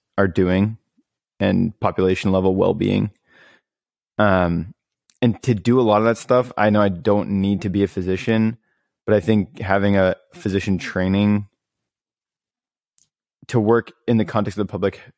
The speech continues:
and, uh, in the context of the health system, and to not get too esoteric and away from the end result of helping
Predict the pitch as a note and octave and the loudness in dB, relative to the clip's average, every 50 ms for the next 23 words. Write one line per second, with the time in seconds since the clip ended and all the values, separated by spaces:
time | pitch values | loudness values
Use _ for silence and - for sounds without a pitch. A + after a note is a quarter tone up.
0 | _ _ _ _ _ _ - - C3+ C3 - - C#3 C3+ B2+ A2+ C3+ - B2+ B2 | _ _ _ _ _ _ -2 0 0 0 0 0 0 0 2 0 0 0 0 0
1 | A#2+ A#2 - B2 A2 G#2+ G#2 - - G#2+ G#2 - - - _ _ - - - - | 0 0 -2 -2 -2 -2 -2 -2 -2 -2 -2 -2 -4 -16 _ _ -20 -16 -10 -6
2 | A#2+ A2 - - G#2+ G2+ F#2+ F#2 F#2 F2 _ _ _ _ _ _ _ _ _ _ | -6 -6 -4 -4 -4 -4 -2 -4 -6 -8 _ _ _ _ _ _ _ _ _ _
3 | _ _ _ _ _ _ _ _ _ _ _ _ _ _ _ _ _ _ _ _ | _ _ _ _ _ _ _ _ _ _ _ _ _ _ _ _ _ _ _ _
4 | _ _ _ _ _ _ _ _ _ _ _ _ _ _ _ _ _ _ _ _ | _ _ _ _ _ _ _ _ _ _ _ _ _ _ _ _ _ _ _ _
5 | _ _ _ - - A#2+ G#2+ - - A#2 G#2+ G2 - - - _ _ _ _ _ | _ _ _ -2 0 0 0 2 2 2 2 2 0 -4 -12 _ _ _ _ _
6 | _ _ _ _ _ _ _ _ _ _ _ _ _ _ _ _ _ _ - A2 | _ _ _ _ _ _ _ _ _ _ _ _ _ _ _ _ _ _ -2 0
7 | A2+ A2+ G2+ - A2 F#2 - - A#2+ A2 - - G#2 - - G#2 G2 - - G#2 | 0 0 0 0 -2 -2 -2 -2 0 0 2 2 0 0 0 -2 -2 -2 -2 -2
8 | F#2+ F#2+ F#2+ G2 G#2 G#2+ F2 - - - _ _ _ _ - A2+ G#2+ G2+ F#2+ G2 | 0 0 2 2 0 0 -2 -6 -18 -20 _ _ _ _ -2 -2 0 0 0 2
9 | G2 G2+ - - - G2+ G2 G2 F#2+ F#2+ F#2+ F#2 F#2 - - G#2 G2+ F#2+ G2 F2+ | 0 0 -2 -2 -2 -2 0 0 0 2 0 0 0 -2 -2 -4 -2 -2 -2 0
10 | F#2+ F#2 F#2 F#2 F2+ E2+ - _ _ _ _ _ - - G2+ F#2+ - - G2 F#2+ | 0 0 0 0 -2 -4 -8 _ _ _ _ _ -12 -6 -6 -4 -2 -2 -2 -2
11 | F2+ E2 | -2 -4